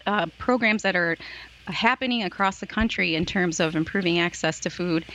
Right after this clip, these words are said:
for individuals and utilizing, um, innovative tools that allow us to do that. So,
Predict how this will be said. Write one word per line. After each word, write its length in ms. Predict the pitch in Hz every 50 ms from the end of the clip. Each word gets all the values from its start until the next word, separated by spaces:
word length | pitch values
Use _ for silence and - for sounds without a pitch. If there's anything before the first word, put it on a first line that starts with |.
| - - - - - -
for 100 | - 185
individuals 760 | 143 170 180 170 156 160 170 - 156 160 160 160 160 165 -
and 140 | - 170
utilizing, 840 | 170 196 220 240 254 240 208 185 180 175 175 180 - 190 185 180 175 -
um, 480 | 175 160 151 160 165 165 156 156 160 160 - - - -
innovative 420 | 247 269 311 247 277 269 233 185
tools 480 | - - - 269 311 214 165 156 160 -
that 180 | - 180 175 170
allow 360 | 175 175 170 175 185 190 190
us 160 | 190 190 -
to 100 | - -
do 200 | 196 226 262 262
that. 200 | 190 160 139 -
So, 300 | - - 180 170 165 156